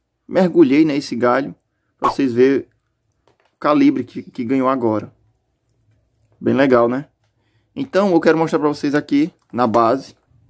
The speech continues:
a grossura que ficou essa raiz, ó. Olha só o calibre que ela ganhou. Eu vou tá fazendo a retirada agora. Eu vou tá dizendo pra você o que é que você vai fazer quando você quiser uma muda, né?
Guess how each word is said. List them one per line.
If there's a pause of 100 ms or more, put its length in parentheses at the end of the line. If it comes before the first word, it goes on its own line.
(400)
a
grossura
que
ficou
essa
raiz,
ó. (1120)
Olha
só (720)
o
calibre
que
ela
ganhou. (1120)
Eu
vou
tá
fazendo
a
retirada
agora. (440)
Eu
vou
tá
dizendo
pra
você
o
que
é
que
você
vai
fazer
quando
você
quiser (400)
uma
muda, (340)
né?